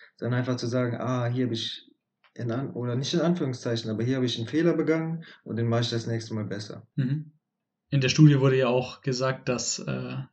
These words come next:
Speaker 2: es ein Zitat gibt, "Wer keine Fehler macht, bemüht sich nicht genug", quasi frei übersetzt ins Deutsche. Und ich denk, das, äh, trifft den Nagel wirklich auf den Kopf.
Speaker 1: Ganz ohne Frage. Das Lustige ist, ich kannte das schon, äh,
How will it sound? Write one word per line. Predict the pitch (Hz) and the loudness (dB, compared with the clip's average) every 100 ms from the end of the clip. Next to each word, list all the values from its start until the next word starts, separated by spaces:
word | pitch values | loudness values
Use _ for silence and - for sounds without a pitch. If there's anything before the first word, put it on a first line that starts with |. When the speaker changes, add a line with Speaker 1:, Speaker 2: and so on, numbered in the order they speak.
| _ | _
Speaker 2:
es | - - | -6 -4
ein | - 127 | -2 -4
Zitat | - 117 - 131 143 | -4 -8 -4 -2 0
gibt, | - 139 - - _ _ _ - _ _ | 0 -2 -4 -18 _ _ _ -20 _ _
"Wer | 123 127 127 123 | -4 0 0 0
keine | - 127 123 | -2 -2 -2
Fehler | - 135 143 | 0 2 4
macht, | 131 127 - - - _ _ - | 2 -2 -6 -16 -20 _ _ -4
bemüht | 123 139 - | -2 0 -2
sich | 139 | -2
nicht | 135 - | -2 0
genug", | 143 135 151 - _ _ _ _ _ _ _ _ | 2 2 2 -6 _ _ _ _ _ _ _ _
quasi | - 127 120 117 | -8 -4 -2 -4
frei | - 127 127 | -4 0 4
übersetzt | 123 120 127 127 - | 4 2 -4 -4 -8
ins | - - | -8 -4
Deutsche. | 127 131 127 120 | -2 0 0 4
Und | 117 | 4
ich | - | 2
denk, | 123 | -2
das, | 117 117 - | -2 -2 -2
äh, | 113 117 | -4 -4
trifft | - 127 - - - | -4 -6 -6 -12 0
den | 120 | 2
Nagel | 120 120 120 | 2 0 -2
wirklich | 120 - 117 | -4 -6 -8
auf | 117 | -8
den | 120 | -4
Kopf. | 123 | -4
Speaker 1:
Ganz | 113 110 | -2 -2
ohne | 107 110 | -2 -2
Frage. | 104 101 104 98 107 110 _ _ _ _ _ _ _ _ _ | -4 -8 -8 -8 -10 -14 _ _ _ _ _ _ _ _ _
Das | - | -6
Lustige | 131 143 147 135 | -4 -2 0 0
ist, | 127 | 0
ich | 127 - | -4 -4
kannte | 147 156 | -4 -2
das | 123 117 | -2 -4
schon, | - 98 107 110 - _ | -4 -8 -8 -10 -14 _
äh, | - 98 95 92 | -8 -4 -4 -4